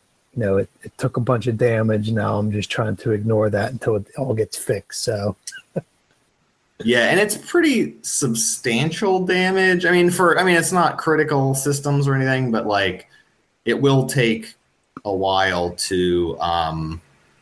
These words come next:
Speaker 2: it will take a while to repair. So you're prob-, I mean, you can essentially, I'll fi-, I'll, I'll have to look up the rules on how fast things get fixed, but you gotta, like,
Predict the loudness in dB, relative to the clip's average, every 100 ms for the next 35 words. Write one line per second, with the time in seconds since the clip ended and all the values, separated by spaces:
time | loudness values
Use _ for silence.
0 | _ _ _ _ _ -2 2 2 2 0
1 | 2 0 0 -2 -2 -2 -2 -4 -6 -8
2 | -10 0 2 2 2 2 4 4 4 0
3 | -2 -4 -8 _ _ _ _ _ -20 -10
4 | -4 -2 2 2 4 2 2 2 0 0
5 | 2 2 0 -2 -2 -2 -2 -2 -2 -4
6 | -4 -4 -4 -4 -4 -6 -6 -6 -6 -8
7 | -12 -16 -12 -12 -6 0 0 -2 -10 -2
8 | -2 -2 -8 -20 -20 _ _ -4 0 0
9 | 0 0 -2 -4 -12